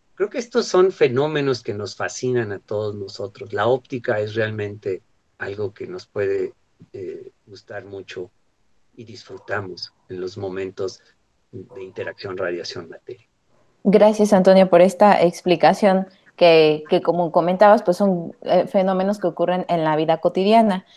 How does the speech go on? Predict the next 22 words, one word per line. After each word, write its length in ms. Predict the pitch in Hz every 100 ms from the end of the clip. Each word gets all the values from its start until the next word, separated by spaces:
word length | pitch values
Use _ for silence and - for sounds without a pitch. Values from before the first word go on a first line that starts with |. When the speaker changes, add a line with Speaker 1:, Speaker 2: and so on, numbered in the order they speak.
| _ _
Speaker 2:
Y 80 | 240
ahora 140 | 254
yo 140 | 285 254
les 160 | 285
pregunto, 720 | 285 220 180 202 202 202 208 -
eh, 280 | 175 160 -
a 160 | 165 170
ustedes, 560 | 175 214 190 180 - _ _
¿cómo 240 | - 208 226
es 80 |
que 100 | 233
en 80 | 202
el 100 | 175
instituto 500 | 175 190 185 190 196
se 140 | 208 190
trabaja 720 | - 147 175 226 - 196 -
y 120 | 196
cómo 180 | 196 220
es 100 | 302
que 120 | -
se 160 | 220 196
relaciona 840 | 196 185 165 180 233 240 254 262